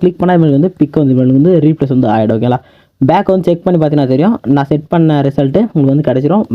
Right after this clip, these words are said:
மத்த எல்லா பிக்கு ரீப்ளேஸ் பண்ணா இங்க இருக்க கிரீன் கலர்ல வந்து சேஞ்ச் ஆயிட்டு நீங்க ஆட் பண்ண பிக் வந்து ஷோ ஆகும். ஓகேங்களா? நெக்ஸ்ட் இங்க இருக்கு பாருங்க இமேஜ் லேயர் வந்து டைரக்டாவே கிளிக் பண்ணிட்டு color and fill வந்து போயிட்டு அந்த நம்பர் டூ ஸ்டார் வந்து கிளிக் பண்ணிட்டு டைரக்டா பிக் செலக்ட் பண்ணி பிளஸ் கிளிக் பண்ணா உங்களுக்கு வந்து இது மாதிரி வந்து, வந்து ஆட் வந்து ஐ டி எஃபெக்ட் வந்து ஷோ ஆகும். ஓகேங்களா? நெக்ஸ்ட் பார்த்தா இங்க பார்த்தா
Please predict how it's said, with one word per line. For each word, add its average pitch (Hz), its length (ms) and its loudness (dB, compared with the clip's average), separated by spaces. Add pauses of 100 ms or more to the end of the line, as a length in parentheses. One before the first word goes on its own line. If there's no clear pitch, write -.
(100)
மத்த 139 200 -2
எல்லா 165 280 0
பிக்கு 165 280 0
ரீப்ளேஸ் 151 220 -2
பண்ணா 151 180 0
இங்க 147 100 0
இருக்க 143 200 0
கிரீன் 147 180 2
கலர்ல 127 240 0
வந்து 127 140 -4
சேஞ்ச் 131 140 0
ஆயிட்டு 175 200 0
நீங்க 147 120 2 (120)
ஆட் 135 120 -6
பண்ண 135 160 0
பிக் 117 180 -4
வந்து 135 160 -2
ஷோ 123 120 0
ஆகும். 107 160 0
ஓகேங்களா? 123 240 -2 (420)
நெக்ஸ்ட் 165 220 -2
இங்க 170 180 2
இருக்கு 160 160 -4
பாருங்க 147 220 2
இமேஜ் 156 240 2
லேயர் 131 140 0
வந்து 160 220 0
டைரக்டாவே 165 440 0
கிளிக் 143 180 -2
பண்ணிட்டு 151 240 0
color 160 160 -2
and 151 80 -6
fill 139 160 0
வந்து 143 160 -2
போயிட்டு 135 220 -2 (440)
அந்த 147 180 2
நம்பர் 170 220 -2
டூ 170 80 2 (140)
ஸ்டார் 147 300 -2
வந்து 147 180 0
கிளிக் 147 180 -2
பண்ணிட்டு 131 240 0 (140)
டைரக்டா 147 300 -2
பிக் 156 180 -2
செலக்ட் 151 140 2
பண்ணி 143 120 -4
பிளஸ் 151 240 -2
கிளிக் 127 180 -4
பண்ணா 160 160 0 (400)
உங்களுக்கு 151 180 0
வந்து 156 140 4
இது 151 80 0
மாதிரி 135 140 0
வந்து, 127 240 0
வந்து 160 120 2 (140)
ஆட் 127 140 0
வந்து 131 160 2
ஐ 127 80 0
டி 131 80 0
எஃபெக்ட் 120 180 -4
வந்து 131 180 -2
ஷோ 127 120 -2
ஆகும். 113 160 0
ஓகேங்களா? 123 260 -2
நெக்ஸ்ட் 160 220 -4
பார்த்தா 180 180 0
இங்க 170 100 0
பார்த்தா 170 160 0